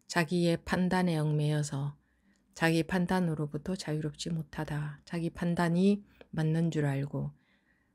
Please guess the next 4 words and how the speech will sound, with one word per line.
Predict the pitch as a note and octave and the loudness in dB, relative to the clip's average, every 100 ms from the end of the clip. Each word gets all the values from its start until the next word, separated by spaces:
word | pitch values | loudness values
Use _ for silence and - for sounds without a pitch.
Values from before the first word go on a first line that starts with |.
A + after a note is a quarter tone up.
| _ | _
아, | D3+ C#3+ C#3 C#3 C3+ C3 C#3 - _ _ _ _ - - _ _ _ _ | -6 -4 -4 -6 -6 -8 -10 -14 _ _ _ _ -20 -20 _ _ _ _
"귀를 | - E3 E3+ | -2 2 2
막고 | D#3+ D3+ D#3 | 0 -2 -2
물어봐라. | D3+ D#3 D3+ D3 D3 C#3+ | 0 0 0 0 0 0